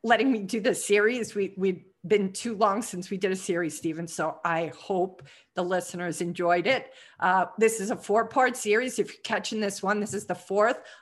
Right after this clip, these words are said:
of, of four different episodes Stephen and I just recorded, and this is all about, uh, short bites around trading, uh, intelligence.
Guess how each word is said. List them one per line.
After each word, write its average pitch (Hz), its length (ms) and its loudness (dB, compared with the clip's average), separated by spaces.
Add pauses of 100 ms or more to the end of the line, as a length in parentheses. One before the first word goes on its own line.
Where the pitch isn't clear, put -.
of, 185 400 -2
of 180 240 0
four 240 320 2
different 247 460 0 (120)
episodes 214 480 -2
Stephen 196 300 -4
and 208 140 -2
I 180 160 0
just 196 500 0
recorded, 190 720 -2 (340)
and 185 240 -2
this 190 240 0
is 185 240 -2
all 202 400 4
about, 190 500 2
uh, 180 340 2 (280)
short 247 460 2
bites 233 500 2
around 196 320 2
trading, 220 560 -2 (140)
uh, 196 200 4
intelligence. 185 1000 -4